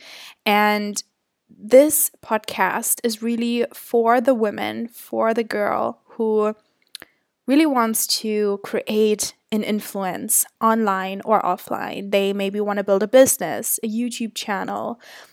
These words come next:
They wanna become an influencer or a coach or a yoga teacher or anything really. And you feel like it's taking too long. And other people are getting ahead of you and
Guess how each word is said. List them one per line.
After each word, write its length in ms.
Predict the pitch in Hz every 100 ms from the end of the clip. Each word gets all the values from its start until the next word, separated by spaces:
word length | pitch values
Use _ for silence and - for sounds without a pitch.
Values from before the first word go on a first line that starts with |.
| _ -
They 120 | 220
wanna 220 | 226 226
become 320 | 220 220 240 233
an 80 |
influencer 840 | 240 240 - 214 180 214 - 58 55
or 180 | 214 214
a 60 | 220
coach 600 | - 220 196 - - -
or 120 | 220
a 60 | 226
yoga 360 | 220 214 208
teacher 520 | 208 196 - - 58 -
or 400 | - 233 233 233 -
anything 540 | 247 339 - 185 214 220
really. 480 | 254 226 196 269 285 _ _ _ _ _ _ - -
And 340 | 240 233 233 233
you 60 |
feel 260 | 233 269 285
like 560 | 233 202 208 - - -
it's 160 | 240 -
taking 420 | 233 214 202 208
too 180 | - 196
long. 380 | 190 120 - - _ _ - - - -
And 340 | 214 208 208 -
other 240 | 226 311
people 280 | 294 254 269
are 140 | 240 240
getting 320 | 226 226 254
ahead 240 | 247 208
of 160 | 214 208
you 400 | 208 214 214 208
and 420 | 208 202 202 202